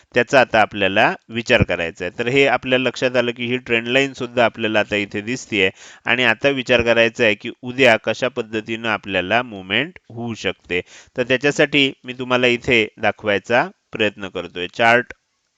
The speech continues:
वर आपण बघूया की आता कशा पद्धतीनं आपल्याला मूव्हमेंट होऊ शकते. तर वरच्या बाजूला आपण,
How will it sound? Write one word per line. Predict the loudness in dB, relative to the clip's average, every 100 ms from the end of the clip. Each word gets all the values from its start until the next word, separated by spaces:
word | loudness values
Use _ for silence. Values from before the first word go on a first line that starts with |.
| _
वर | -2 2 2 0 -16 -10
आपण | -4 0 0 -2 -8
बघूया | -6 0 4 4
की | 4
आता | 0 0
कशा | -2 -2 -4
पद्धतीनं | -4 -6 -6 -4 -4 -2
आपल्याला | -2 -2 -2 -2
मूव्हमेंट | -6 -10 -4 -4 -4
होऊ | -12 -12
शकते. | -8 -10 -10 -8
तर | -10 -10 -16 -2
वरच्या | 0 2 4
बाजूला | 2 2 4
आपण, | 4 4 -4